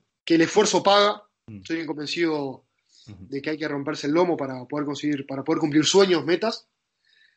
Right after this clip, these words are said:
Speaker 1: Y después otra cosa importante que he aprendido hace no mucho, que es aprender a disfrutar de los momentos.
Speaker 2: Ujú.
Speaker 1: Porque hay veces que estás pasando un buen momento y no te das cuenta, no lo disfrutás, y después te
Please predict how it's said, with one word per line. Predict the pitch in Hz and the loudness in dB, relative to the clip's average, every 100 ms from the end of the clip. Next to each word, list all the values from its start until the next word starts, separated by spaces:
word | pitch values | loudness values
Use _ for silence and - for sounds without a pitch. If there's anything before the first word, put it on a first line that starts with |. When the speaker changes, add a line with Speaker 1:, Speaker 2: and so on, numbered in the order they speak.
| _ | _
Speaker 1:
Y | 165 | 2
después | 202 262 | 4 4
otra | 254 220 | 2 2
cosa | 226 226 | 0 -2
importante | 180 165 226 233 226 | -4 -4 -4 -4 -4
que | 170 151 135 127 117 _ _ _ _ | -4 -2 -6 -8 -14 _ _ _ _
he | 165 180 | -4 -2
aprendido | 165 160 190 185 151 120 104 _ _ _ _ _ _ | -2 -2 0 0 0 -4 -14 _ _ _ _ _ _
hace | 156 170 | -12 -6
no | 156 | -4
mucho, | 165 185 202 220 - _ _ | -4 -2 -2 -2 -10 _ _
que | - | -6
es | 214 226 | 0 2
aprender | 202 196 220 | 2 0 2
a | 226 | 2
disfrutar | - 175 185 | 0 -2 -2
de | 180 | -4
los | 147 | -6
momentos. | 135 135 117 _ _ _ _ _ _ _ _ | -10 -12 -14 _ _ _ _ _ _ _ _
Speaker 2:
Ujú. | 107 101 | -20 -16
Speaker 1:
Porque | 98 175 | -12 2
hay | 247 | 4
veces | 262 269 247 | 6 4 0
que | 214 185 147 - - - - _ | 0 0 0 -10 -20 -20 -20 _
estás | 170 247 | -2 0
pasando | 240 208 220 | 0 -2 -2
un | 214 | -2
buen | 214 | 0
momento | 202 233 233 220 | 0 -2 -4 -4
y | |
no | 233 | -4
te | 233 | -2
das | 196 | -2
cuenta, | - 214 170 | 0 -2 -2
no | 175 | 0
lo | 202 | 0
disfrutás, | 185 151 170 185 - | 0 -4 -4 -6 -6
y | |
después | 196 233 233 | -6 -6 -6
te | 196 180 170 | -2 -2 -4